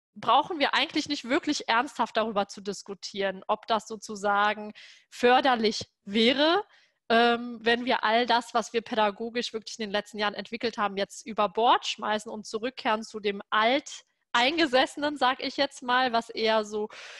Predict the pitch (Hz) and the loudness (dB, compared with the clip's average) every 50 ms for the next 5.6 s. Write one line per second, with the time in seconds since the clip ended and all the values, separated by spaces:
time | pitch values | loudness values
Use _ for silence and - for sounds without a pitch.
0 | - - - - - _ - 240 233 214 233 262 277 - - - 254 240 240 247 | -20 -20 -20 -20 -12 _ -4 -2 2 4 4 4 2 0 -6 -10 -8 -6 -6 -4
1 | 247 233 190 208 233 233 233 233 220 220 240 247 247 262 311 311 294 277 - 269 | -2 0 2 2 4 4 4 2 2 2 4 4 4 4 4 4 2 2 2 2
2 | 254 269 277 - - - 254 262 262 262 247 254 247 226 233 247 247 - - - | 2 2 0 -2 -8 -8 -6 -6 -4 -4 -6 -6 -4 -2 -2 -2 -2 -4 -6 -4
3 | 233 233 226 226 220 208 226 220 214 220 214 - - - 254 277 294 254 254 226 | -2 -2 -2 -2 -4 -4 -6 -4 -4 -4 -4 -6 -8 -8 -6 -6 -4 -4 -6 -6
4 | 220 - 220 214 - 226 - - - 208 214 - - 220 269 339 - - - 208 | -4 -4 -6 -6 -8 -10 -10 -8 -8 -8 -8 -10 -10 -8 -8 -8 -8 -8 -6 -6
5 | 208 196 190 190 185 185 - - 214 233 285 | -6 -4 -4 -6 -8 -8 -8 -12 -14 -16 -16